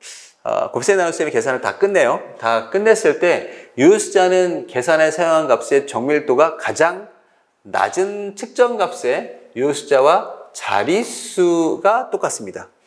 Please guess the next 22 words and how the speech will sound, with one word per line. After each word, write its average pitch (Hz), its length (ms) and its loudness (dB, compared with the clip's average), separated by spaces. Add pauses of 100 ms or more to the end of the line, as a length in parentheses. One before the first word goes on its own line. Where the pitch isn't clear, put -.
(120)
아, - 140 -20
자릿수가 135 460 -2
똑같다. - 460 -10 (1400)
덧셈과 180 420 0
뺄셈은 185 580 -6 (300)
결과값은 190 880 -2
정밀도가 160 460 -4
가장 220 640 -2
낮은 170 540 -4
이 151 180 -4
숫자와 156 680 2 (260)
최소 240 1000 2
자리가 127 880 -2
같아야 - 360 -10
합니다. 90 340 -12 (400)
여러분, 180 180 4
이거 185 220 2
읽으면, 190 720 -2 (460)
읽어서 170 400 2
바로 147 200 0
아시는 143 380 -6
분은 160 380 -10